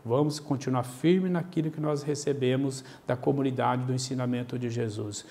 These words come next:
porque ele veio e ele já está no meio de nós e ele vai fazer a vingança. E aí nós temos, então, as explicações, né, que continua dentro do, da página vinte e dois, que vai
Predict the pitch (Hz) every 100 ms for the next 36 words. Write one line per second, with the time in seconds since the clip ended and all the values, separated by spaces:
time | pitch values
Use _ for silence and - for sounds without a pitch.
0 | - - 143 151 156 - - 151 190 208
1 | 214 233 - - - - - 147 120 131
2 | 131 131 165 233 - - 143 139 131 143
3 | 160 143 135 - 151 170 175 190 196 175
4 | 196 226 226 202 175 156 160 180 151 131
5 | 147 - - - - 160 143 160 139 117
6 | 104 104 - 110 - - - 247 185 160
7 | 156 156 143 131 127 120 147 170 180 -
8 | - - _ _ - - - - - 131
9 | 131 127 135 127 117 - 127 143 151 -
10 | - - 120 120 - 131 123 127 120 120
11 | 147 156 - - - 120 123 127 127 131
12 | 123 - - - - - - - - -
13 | 127 - 123 120 120 123 123 120 117 127
14 | 143 139 - 135 117 117